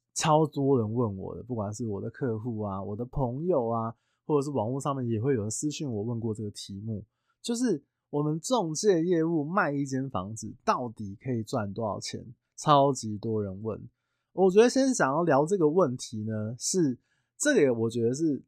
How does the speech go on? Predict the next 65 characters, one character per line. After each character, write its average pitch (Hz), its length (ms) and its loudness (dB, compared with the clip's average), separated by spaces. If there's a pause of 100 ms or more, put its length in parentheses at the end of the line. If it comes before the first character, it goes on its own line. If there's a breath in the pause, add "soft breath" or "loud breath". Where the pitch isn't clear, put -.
中 190 300 6
介 156 260 4
费 143 240 4
合 117 340 0
不 147 200 0
合 104 260 -2
理 110 320 -6
很 113 260 -6
基 143 320 -2
础 110 320 -6
的 90 140 -6
一 104 100 -8
个 110 120 -6
考 104 320 -6
量。 107 260 -12 (380)
那 208 120 10
我 156 80 10
之 175 80 4
前 160 100 6
就 165 120 6
有 147 60 10
讲 110 220 2
过 117 180 4
嘛， 101 160 2
关 170 240 6
于 147 40 8
中 156 200 6
介 151 140 8
费， 147 240 4
我 104 560 0
整 127 240 2
理 123 180 2
一 110 40 -2
下 127 260 4
我 101 180 2
觉 104 160 -2
得 107 160 0
该 127 200 0
要 127 200 4
有 101 140 2
的 104 80 -2
资 117 320 -4
料， 110 260 0 (300)
我 107 160 0
会 127 140 2
再 123 160 4
跟 117 160 0
大 117 80 0
家 113 120 0
整 107 240 -2
理 98 240 -6 (100)
我 107 180 -2
的 107 80 -2
想 98 280 -6
法， 107 240 -4
大 104 220 -4
家 110 60 -6
可 107 120 -8
以 92 120 -4
讨 85 180 -6
论 98 240 -8
参 101 240 -8
考 104 180 -8
看 90 240 -12
看。 95 240 -14